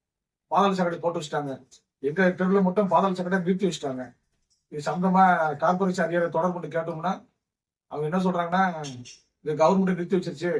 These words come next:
இந்த எலெக்ஷன் கழிச்சு தான் நாங்க பாதாள சாக்கடை போடுவோம்" அப்படிங்கிறாங்க. அதனால கொஞ்சம் கூடிய விரைவில் இந்த பாதாள சாக்கு-, பாதாள சாக்கடை திட்டத்தை விரைந்து முடிக்க வேண்டும் எனவும்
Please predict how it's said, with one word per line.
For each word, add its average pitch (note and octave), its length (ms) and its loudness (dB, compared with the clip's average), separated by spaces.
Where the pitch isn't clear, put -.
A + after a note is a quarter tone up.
இந்த D3 180 -4
எலெக்ஷன் F#3+ 320 0
கழிச்சு E3+ 240 -4
தான் F3+ 120 2
நாங்க D#3+ 200 0
பாதாள D#3+ 260 0
சாக்கடை D3+ 260 -6
போடுவோம்" D3+ 260 -2
அப்படிங்கிறாங்க. C3 440 -6
அதனால D#3+ 280 -6
கொஞ்சம் D#3 440 -4
கூடிய F3+ 200 4
விரைவில் F3+ 360 2
இந்த D3+ 140 -2
பாதாள F#3 300 6
சாக்கு-, E3+ 340 -6
பாதாள F#3 280 4
சாக்கடை F3 280 -4
திட்டத்தை - 340 -4
விரைந்து F#3 340 2
முடிக்க F3+ 220 -2
வேண்டும் D#3+ 280 -2
எனவும் D#3+ 320 -2